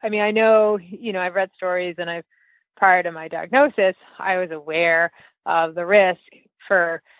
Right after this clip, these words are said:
breast cancer or other diseases, you know, at a younger age. And, um, so my mom had breast cancer when she was fifty-six.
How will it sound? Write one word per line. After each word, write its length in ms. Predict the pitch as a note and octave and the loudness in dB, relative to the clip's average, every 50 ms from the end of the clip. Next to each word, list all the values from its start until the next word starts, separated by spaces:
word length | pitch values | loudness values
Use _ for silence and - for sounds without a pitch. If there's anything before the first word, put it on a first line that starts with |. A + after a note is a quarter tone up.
| _ _ - | _ _ 2
breast 220 | G#3 G3+ F3+ - | 2 2 2 2
cancer 340 | - F3 E3 E3+ E3 - F#3+ | -2 -4 -4 -4 -4 -2 0
or 280 | F#3 F#3 F3+ E3+ E3+ E3 | 2 2 2 2 0 0
other 180 | F3+ E3+ F3 E3 | 0 -2 -2 -4
diseases, 500 | F3 D#3+ D3+ F3 E3 D#3+ E3+ E3+ D#3+ D#3+ - - - _ _ _ _ _ _ _ - | -6 -10 -10 -10 -4 0 0 0 0 -2 -12 -20 -20 _ _ _ _ _ _ _ -8
you 100 | G#3+ F#3+ | -6 -6
know, 280 | E3+ D#3+ D#3+ E3 - | -4 -4 -6 -6 -6
at 140 | - G3 F3+ | -4 -2 0
a 180 | E3+ E3 E3 - | 0 0 -2 -4
younger 520 | F3+ F#3 F#3 E3 E3 E3+ E3 D#3+ D#3+ D#3+ | -2 -2 -2 -2 -2 -6 -8 -8 -8 -6
age. 500 | - F#3 F#3 F3+ F3 E3+ E3+ D#3+ - - - _ - - - | -4 -2 -2 -2 -2 -4 -6 -10 -14 -20 -20 _ -20 -12 -6
And, 320 | G#3+ F#3+ F#3 F#3 F#3 F#3 | -4 -4 -2 -2 0 2
um, 420 | F#3 E3+ E3 D#3+ D#3+ E3 E3 E3 _ _ _ _ _ _ _ _ _ _ _ _ _ _ _ _ _ - | 4 4 6 4 2 0 -6 -14 _ _ _ _ _ _ _ _ _ _ _ _ _ _ _ _ _ 2
so 440 | A3+ G#3 F#3+ F#3 F3+ F3 F3+ E3 - - - - | 4 4 6 4 2 0 -2 -4 -8 -12 -10 -6
my 140 | A3 G#3 | -4 -4
mom 300 | G3+ G3+ F#3+ F#3 F#3 F#3 | -2 0 0 0 0 -2
had 220 | F3+ F#3+ F3 F3 E3+ | -4 -6 -6 -6 -4
breast 200 | F#3 F3 E3+ _ | -6 -6 -6 _
cancer 240 | - F3 E3+ E3+ - | -12 -12 -12 -12 -14
when 80 | F3+ E3+ | -16 -14
she 100 | - - | -12 -12
was 80 | F3 F3+ - | -14 -10 -6
fifty-six. 640 | - E3+ - - F3+ F3+ _ - F3+ E3+ F3 - | -6 -6 -6 -6 -10 -6 _ 2 4 4 2 2